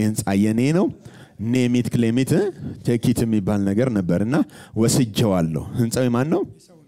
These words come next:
የኔ ነው። ድንገት የሆነ መኪና ሲያልፍ «በኢየሱስ ስም ወሰድኩት፣ በእምነት ወስጄዋለሁ፣ ገዝቼዋለሁ» ምናምን የሚሉ፣ እ፣ ትንሽ የአእምሮ ችግር የገጠማቸው ብዙዎች ነበሩ።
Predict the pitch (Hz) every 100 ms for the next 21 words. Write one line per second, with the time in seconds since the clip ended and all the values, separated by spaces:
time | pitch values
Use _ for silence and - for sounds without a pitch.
0 | - 107 87 71 - - - - - _
1 | _ - - 165 156 165 156 147 143 139
2 | 131 135 - 139 131 127 117 - 147 156
3 | 151 - 135 113 107 98 85 - - -
4 | - 147 147 143 131 127 127 110 107 107
5 | 101 120 117 117 127 104 98 104 151 180
6 | 202 233 403 - - - - - - 147
7 | 139 127 117 110 107 113 160 170 147 156
8 | 147 135 135 120 127 127 131 - 113 120
9 | 107 110 139 139 151 185 196 170 113 80
10 | 78